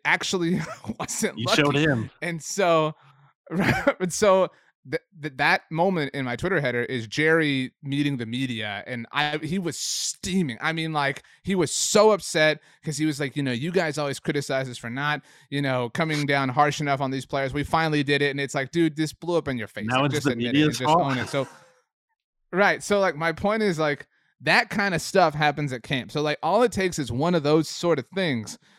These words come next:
Speaker 1: um, to send all of this back into some sort of, like, downward spiral. The Cowboys are scrimmaging with not one, but two different teams. Have you ever heard of a team scrimmage with two different
Speaker 2: Eagle-,
Speaker 1: teams
Speaker 2: Eagles
Speaker 1: throughout
Speaker 2: just
Speaker 1: camp?
Speaker 2: did it last year. So, yeah, and they're doing it again this
Speaker 1: Okay,
Speaker 2: year. So,
Speaker 1: well,
Speaker 2: yeah.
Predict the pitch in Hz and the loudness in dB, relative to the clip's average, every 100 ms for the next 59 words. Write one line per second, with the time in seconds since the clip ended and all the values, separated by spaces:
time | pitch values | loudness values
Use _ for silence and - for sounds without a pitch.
0 | _ - 127 127 127 123 120 117 151 139 | _ -4 2 4 4 2 0 -2 -2 0
1 | 180 185 175 160 156 139 143 - 117 135 | 2 4 6 6 4 2 2 0 -2 0
2 | 139 143 127 117 143 131 - 131 127 117 | 0 0 -4 -2 -4 -4 -2 -2 -2 -4
3 | 110 127 120 117 110 120 110 98 - 165 | -6 -4 -2 -4 -4 -4 -4 -4 0 0
4 | 240 269 185 143 139 - 160 165 143 143 | 2 0 2 2 2 0 -4 -4 -4 -4
5 | 131 123 123 165 185 180 185 180 143 - | -2 -4 -2 -2 -2 0 2 0 -2 -6
6 | - 214 269 226 220 202 - 180 202 - | -4 0 2 0 -4 -8 -8 -8 -8 -10
7 | - _ _ 156 254 359 247 339 311 285 | -18 _ _ -4 -2 0 0 0 -2 -2
8 | 311 302 - 302 277 294 285 277 269 285 | -4 -4 -6 -6 -6 -6 -8 -4 -4 -4
9 | 285 - 190 214 240 - 277 - 80 76 | -8 -14 -6 -4 -4 -6 -10 -10 -10 -12
10 | - 87 78 73 82 82 85 82 90 85 | -10 -10 -10 -12 -10 -8 -8 -10 -8 -4
11 | 87 87 85 87 85 101 85 80 80 87 | -4 -4 -6 -6 -6 -8 -6 -8 -6 -6
12 | 87 92 | -4 -6